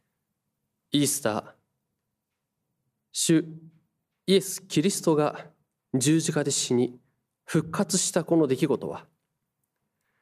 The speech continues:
キリスト教信仰の一番大切な部分であります。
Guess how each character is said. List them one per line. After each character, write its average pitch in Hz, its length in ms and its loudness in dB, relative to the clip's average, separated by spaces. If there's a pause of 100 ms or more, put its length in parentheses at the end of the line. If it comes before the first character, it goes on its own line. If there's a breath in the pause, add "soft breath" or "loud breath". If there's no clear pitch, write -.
(480)
キ 160 100 2
リ 156 100 2
ス 156 60 -2
ト 147 120 2
教 139 200 0
信 147 240 0
仰 107 180 0
の 117 360 -2 (540)
一 - 200 -6
番 139 180 0
大 151 180 -4
切 165 220 -2
な 165 60 2
部 160 160 0
分 165 120 0
で 123 60 2
あ 104 60 0
り 101 80 -4
ま 95 100 -10
す。 - 220 -12